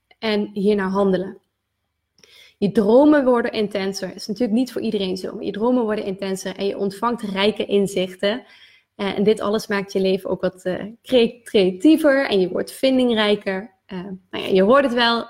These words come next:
I'm a big fan of, eh, kwetsbaarheid, vulnerability. Maar eerst nog eventjes dit, voordat ik verder ga met die zes stappen. Het belang van kwetsbaarheid. En dan neem ik eventjes een wat serieuzer gezicht.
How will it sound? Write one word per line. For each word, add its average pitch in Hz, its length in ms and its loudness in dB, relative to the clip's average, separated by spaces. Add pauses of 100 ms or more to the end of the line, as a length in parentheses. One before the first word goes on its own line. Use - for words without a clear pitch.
I'm 226 160 2
a 202 60 4
big 196 220 2
fan 196 340 0
of, 180 180 -8
eh, 185 280 -2 (220)
kwetsbaarheid, - 720 -12
vulnerability. 185 920 -4 (1300)
Maar - 200 -8
eerst 349 240 2
nog 339 80 2
eventjes - 500 -2
dit, - 520 -2
voordat 262 360 0
ik 294 100 -2
verder 247 320 -2
ga 220 180 -6
met 214 120 -4
die 190 140 -4
zes 220 280 -6
stappen. 196 500 -8 (960)
Het 190 240 -2
belang 247 680 0
van - 180 -4
kwetsbaarheid. 180 680 -8
En 208 80 -4
dan 208 120 -2
neem 240 160 0
ik 247 80 -4
eventjes 220 400 -2
een 220 80 -4
wat 185 240 -6
serieuzer 214 720 0
gezicht. - 640 -6